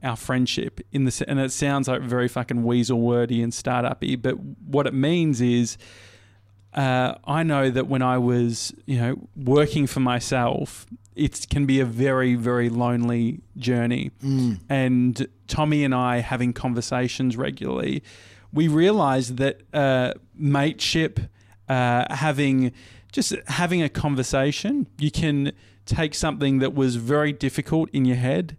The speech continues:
Speaker 1: and really be
Speaker 2: Yeah.
Speaker 1: able to, to reconcile and understand
Speaker 2: Yeah.
Speaker 1: it.
Speaker 2: Yeah, I couldn't do what I'm doing ha-, had I not had Anthony.
Speaker 1: Yeah.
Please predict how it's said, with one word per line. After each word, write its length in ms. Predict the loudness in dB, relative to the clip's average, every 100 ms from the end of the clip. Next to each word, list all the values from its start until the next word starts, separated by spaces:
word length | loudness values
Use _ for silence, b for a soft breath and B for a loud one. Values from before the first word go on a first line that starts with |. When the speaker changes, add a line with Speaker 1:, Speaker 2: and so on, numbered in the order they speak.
| b b b -2
Speaker 1:
and 240 | 0 2
really 640 | 4 4 4 4 4 2 0 -4
be 160 | 2 4
Speaker 2:
Yeah. 120 | 4
Speaker 1:
able 220 | 4 2
to, 400 | 0 0 0 0
to 160 | -2 -2
reconcile 560 | -2 -2 -2 0 0 0
and 100 | 0
understand 560 | 0 2 2 2 2
Speaker 2:
Yeah. 60 | 0
Speaker 1:
it. 60 | -4 0
Speaker 2:
Yeah, 200 | 2 4
I 100 | 2
couldn't 280 | 0 0 2
do 180 | 2 2
what 120 | 0
I'm 140 | 0
doing 400 | 0 0 0 -4 -4
ha-, 240 | -4 -2
had 160 | -4 -2
I 60 | -4
not 240 | -4 -6
had 260 | -6 -8 -12 -16 -8
Anthony. 540 | -8 -6 -8 -10 -12 -12 b
Speaker 1:
Yeah. 180 | -4